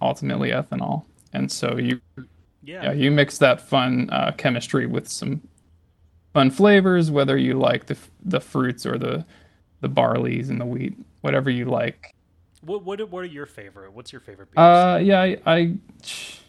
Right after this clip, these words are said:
Speaker 1: we've got a, we've got a brewery down here in Delaware, Dogfish Head Brewery.
Speaker 2: Oh, Dogfish Head, of course, of course. When I went to school down there, we used to go to Dogfish Head all the time.
Speaker 1: So,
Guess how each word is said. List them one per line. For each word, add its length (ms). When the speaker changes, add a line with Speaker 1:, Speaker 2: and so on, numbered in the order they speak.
Speaker 1:
we've 180
got 220
a, 320
we've 200
got 180
a 340
brewery 400
down 200
here 140
in 80
Delaware, 400
Dogfish 540
Head 280
Brewery. 340
Speaker 2:
Oh, 180
Dogfish 440
Head, 220
of 120
course, 560
of 140
course. 300
When 140
I 80
went 200
to 60
school 360
down 240
there, 160
we 120
used 240
to 60
go 100
to 80
Dogfish 400
Head 160
all 120
the 120
time. 480
Speaker 1:
So, 400